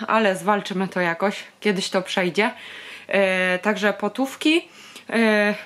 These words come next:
malutka jest zdrowa, nie choruje zupełnie, ale troszeczkę wszedł nam ból brzuszka. Nie chcę używać słowa kolki.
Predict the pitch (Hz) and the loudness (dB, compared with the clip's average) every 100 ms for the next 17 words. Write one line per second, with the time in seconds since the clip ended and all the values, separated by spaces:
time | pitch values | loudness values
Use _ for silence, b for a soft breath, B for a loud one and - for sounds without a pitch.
0 | B 277 254 - 190 170 165 175 170 160 | B 0 0 0 0 0 0 0 0 0
1 | 202 240 254 254 247 240 240 226 190 196 | 2 4 4 4 4 4 2 0 0 2
2 | 208 190 175 165 - 160 156 226 214 180 | 4 4 4 0 -4 -4 0 2 2 2
3 | 180 208 247 247 196 202 196 196 208 208 | 2 2 2 2 2 2 2 0 -4 -4
4 | - 214 - - 196 196 B B B - | -2 -2 -2 0 0 0 B B B -4
5 | - 220 208 190 190 180 175 175 165 170 | 0 2 2 0 0 0 0 -2 -2 -6
6 | 156 - 202 262 214 _ B B B 294 | -6 -2 0 0 -6 _ B B B 0
7 | 294 247 220 214 208 - 214 190 190 202 | 2 0 2 0 0 0 2 0 2 2
8 | 175 175 - 202 | 2 -2 -2 -2